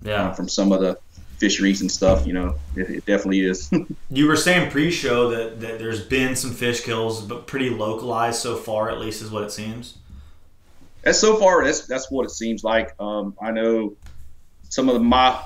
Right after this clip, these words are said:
Speaker 2: local waters I fish around the Port O'Connor, if you're familiar, uh, around there. Um, that's a pretty cool little fishing town here that's still kind of a small scale. <laughs>
Speaker 1: Yeah.
Speaker 2: Though it could get crowded in summer, but, uh, there, there's some areas there that are known for some,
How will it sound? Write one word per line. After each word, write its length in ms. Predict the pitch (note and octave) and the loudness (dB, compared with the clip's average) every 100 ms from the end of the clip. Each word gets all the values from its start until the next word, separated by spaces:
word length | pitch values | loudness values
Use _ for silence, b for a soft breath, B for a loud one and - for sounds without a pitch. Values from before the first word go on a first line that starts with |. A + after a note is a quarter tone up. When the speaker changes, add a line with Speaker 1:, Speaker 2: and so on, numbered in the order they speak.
| - | -2
Speaker 2:
local 280 | B2+ A#2+ A2+ | 0 0 4
waters 300 | A#2+ A#2 A2+ | 4 4 0
I 80 | A2 | -2
fish 280 | A#2 A2+ | -2 -4
around 200 | A2 A2+ | 0 -2
the 60 | G2+ | -2
Port 300 | - A2 G#2 | -4 -4 -4
O'Connor, 320 | G#2+ G#2 G#2+ | -2 -2 0
if 80 | G#2 | -2
you're 120 | G2+ | -6
familiar, 540 | G2 G2+ G#2 G2+ G2+ - - | -2 2 4 2 0 -8 -2
uh, 200 | G#2 G2 - | 0 0 0
around 340 | F#2+ G#2 G2 | 0 2 4
there. 320 | G2+ G2+ G2 - - | 4 4 2 -6 -12
Um, 120 | - | -2
that's 180 | G2 F#2+ | -2 -2
a 60 | G2 - | -6 -8
pretty 300 | - G2+ G2 - _ _ - - - - - - | -4 -2 -2 -6 _ _ -20 -20 -20 -20 -20 0
cool 180 | D3 C3+ | 6 6
little 160 | B2 | 6
fishing 260 | A#2 A#2 A2 | 4 0 2
town 260 | A2+ G#2+ G#2 | 2 2 0
here 260 | A2 G#2+ | 0 2
that's 160 | G2+ - | 0 -4
still 260 | - A2 | -4 -4
kind 220 | - A2 G#2 | 0 0 0
of 100 | G2 | -2
a 80 | - - _ _ _ _ _ | -8 -18 _ _ _ _ _
small 380 | - - A#2+ A2+ | -10 2 4 4
scale. 380 | - B2 A#2+ - | 2 0 0 4
<laughs> 200 | B3 - | 2 4
Speaker 1:
Yeah. 220 | A#3+ B2 B2+ | 4 8 8
Speaker 2:
Though 140 | F3 | 6
it 100 | F#3+ | 0
could 120 | G3 | -2
get 160 | F#3 F#3 | -6 -2
crowded 240 | D#3+ D3 | 0 0
in 60 | A#2 | -4
summer, 340 | - C#3+ C3+ | -4 -2 -2
but, 200 | A2 A2+ | -4 -2
uh, 140 | A2+ A2 - b b _ - | 0 -2 -10 b b _ -10
there, 180 | B2+ B2+ | -8 0
there's 200 | D3 D3 | 0 2
some 120 | C3+ | 2
areas 340 | C3+ C3 A#2 | 4 2 0
there 220 | A#2+ B2 | 2 2
that 160 | A#2 A2+ | 2 -2
are 80 | A2 | -2
known 240 | A2+ A#2 | -2 -4
for 140 | - A2 | -6 -10
some, 260 | A#2 G#2 | -10 -10